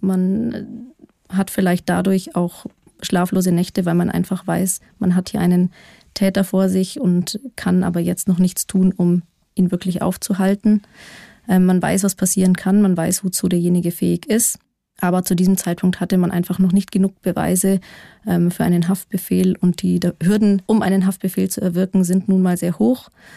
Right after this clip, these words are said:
Ähm, die Ermittlungen müssen sorgfältig geführt werden. Es muss alles, ähm, beweiskräftig sein, Hand und Fuß haben, was natürlich auch richtig ist. Aber es ist natürlich trotzdem frustrierend,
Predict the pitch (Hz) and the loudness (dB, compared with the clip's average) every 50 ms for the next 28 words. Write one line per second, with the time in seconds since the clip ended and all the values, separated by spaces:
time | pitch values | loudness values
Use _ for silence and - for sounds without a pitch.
0 | - - - _ _ - 220 185 185 185 185 185 180 - 220 - 185 190 190 - | -20 -20 -20 _ _ -2 0 2 2 2 2 2 0 0 0 0 2 0 2 2
1 | 196 196 190 190 196 190 214 214 175 185 190 202 - - - 202 196 185 - 190 | 2 4 4 4 4 2 2 2 2 2 0 -2 -2 -4 -2 -2 -2 -2 -4 -4
2 | - 202 180 - - 202 190 190 - 185 180 180 180 180 180 185 185 180 - - | -4 -6 -6 -4 -2 -2 -2 -2 -2 -2 -2 0 0 0 0 0 -2 -2 -2 -2
3 | - 185 185 180 - - 170 175 175 180 180 - - - - - 180 175 - - | -2 -2 -2 -2 -4 -6 -4 -4 -2 -2 -2 -2 -2 -4 -4 -4 -4 -4 -2 -2
4 | - - 196 185 190 175 - - - - - 196 - - 190 180 - - 180 175 | -4 -4 -2 -2 -2 -2 -2 -4 -4 -4 -4 -6 -6 -4 -6 -6 -4 -4 -4 -2
5 | 175 180 180 185 190 185 - 180 175 - - 180 175 - - - - 170 170 180 | 0 0 2 2 0 0 -2 -4 -4 -2 -2 -2 -2 -2 -4 -6 -6 -2 -2 -2
6 | 180 - - - - - - - _ _ _ - 175 175 - - 175 - - 170 | -2 -4 -8 -16 -20 -20 -20 -20 _ _ _ -4 -4 -2 0 -2 -2 -2 -2 -2
7 | 175 170 - 160 - 180 175 - - 175 - - 165 170 - - - - 175 165 | -2 -2 -4 -4 -4 -4 -4 -4 -6 -6 -4 -4 -4 -4 -4 -6 -6 -6 -6 -4
8 | 170 175 170 170 170 - - - - _ - 254 185 190 185 208 196 185 - 190 | -2 -2 -2 -2 -4 -6 -12 -20 -20 _ -2 0 0 2 2 2 2 2 0 0
9 | 185 180 - - - - - 185 180 - 180 - - _ - - 196 190 202 202 | -2 -2 -4 -6 -6 -2 0 0 0 0 -2 -4 -4 _ -4 0 2 2 4 4
10 | 208 202 - | 2 0 -2